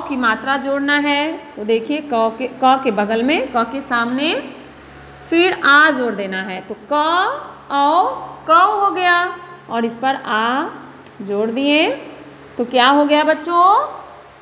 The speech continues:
क आ। ठीक है ना? क्या पढ़ेंगे इसे? कौआ।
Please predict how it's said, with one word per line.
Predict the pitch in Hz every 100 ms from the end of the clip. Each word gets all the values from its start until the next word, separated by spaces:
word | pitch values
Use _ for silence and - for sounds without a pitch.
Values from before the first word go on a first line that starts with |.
| - - - -
क | - 262 247 247 277 359 466 - - - - - -
आ। | 339 381 381 370 370 370 370 - - - -
ठीक | 302
है | 370
ना? | 403 427 320 202 - - - -
क्या | 240
पढ़ेंगे | 247 302 330 330 349
इसे? | 339 370 415 554 - - - - - -
कौआ। | 233 220 214 190